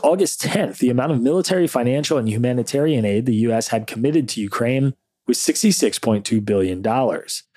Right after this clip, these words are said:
The amount of that money that was military aid was forty-three point one billion dollars. The number of countries who receive more aid from the U S than Ukraine is now zero. The cost of Biden's student loan forgiveness plan for eight hundred four thousand borrowers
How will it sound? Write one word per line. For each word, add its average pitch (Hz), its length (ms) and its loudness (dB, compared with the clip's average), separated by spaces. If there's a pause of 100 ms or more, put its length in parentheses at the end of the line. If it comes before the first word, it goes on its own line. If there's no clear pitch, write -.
(360)
The 135 100 2
amount 156 220 2
of 175 60 4
that 151 180 6
money 120 180 4
that 120 160 2
was 117 140 -2
military 139 540 2
aid 95 200 2
was 113 160 -2
forty-three 107 560 0
point 95 300 -6
one 135 260 0
billion 87 320 0
dollars. 85 540 -10 (360)
The 123 60 -2
number 156 240 4
of 156 120 4
countries 156 480 2
who 147 60 4
receive 127 380 2
more 123 320 2
aid 135 380 0
from 135 100 0
the 113 120 2
U 120 140 2
S 127 140 -2
than 117 160 -2
Ukraine 123 560 0
is 113 220 -2
now 95 400 -6
zero. 107 600 0 (500)
The 120 80 -2
cost 151 360 2
of 127 140 2
Biden's 131 400 2
student 139 300 0
loan 143 200 2
forgiveness 110 460 -2
plan 98 280 0
for - 200 -4
eight 139 140 2
hundred 123 280 0
four 117 220 0
thousand 110 420 0
borrowers 107 560 2